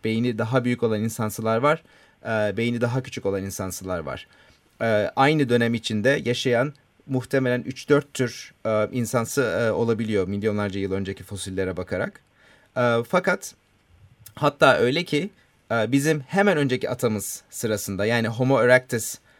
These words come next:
e, dediğimiz, e, Afrika'dan, e, ilk yayılan, e, ve bizden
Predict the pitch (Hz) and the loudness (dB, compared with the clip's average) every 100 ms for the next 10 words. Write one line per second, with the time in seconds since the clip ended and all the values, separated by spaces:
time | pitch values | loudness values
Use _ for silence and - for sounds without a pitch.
0 | _ _ _ 117 107 101 117 113 107 107 | _ _ _ -4 -2 0 -2 -2 0 -2
1 | 107 - - _ - 107 107 107 120 123 | -6 -12 -18 _ -2 0 0 0 -2 -2
2 | 135 120 117 117 107 _ _ - 110 - | 0 2 2 0 -4 _ _ -4 -4 -2
3 | 147 - 123 120 117 107 104 - _ - | -8 -4 -2 0 2 0 -2 -10 _ -4
4 | 113 110 117 117 117 123 | -2 0 -2 2 4 4